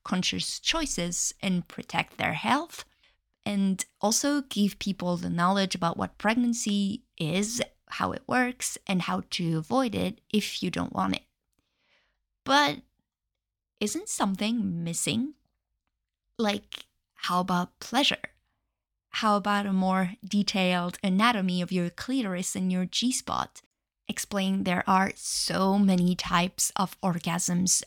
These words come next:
available. You literally have an orgasmic buffet inside of you.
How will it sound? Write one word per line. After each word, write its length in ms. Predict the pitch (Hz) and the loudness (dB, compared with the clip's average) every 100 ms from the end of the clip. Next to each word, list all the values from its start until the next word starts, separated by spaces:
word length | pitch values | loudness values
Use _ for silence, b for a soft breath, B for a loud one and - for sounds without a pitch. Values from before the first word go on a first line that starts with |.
| - | -2
available. 800 | 175 170 170 185 185 - - - | -2 -2 -2 -2 -2 -6 -8 -2
You 300 | 220 226 226 214 | 2 2 2 0
literally 560 | 208 202 - 196 180 | 0 2 0 -2 -4
have 400 | - - 98 - - | -4 -4 -4 -4 -4
an 160 | 95 - | -4 -2
orgasmic 680 | - 185 - 175 - 180 185 | -4 -4 -4 -4 -2 -2 -4
buffet 520 | - 185 - 185 - - | -8 -8 -4 -2 -2 -2
inside 600 | 190 180 - - 175 202 - | -2 0 0 0 0 -2 -4
of 160 | 196 180 - | -6 -6 -8
you. 300 | 156 156 | -2 0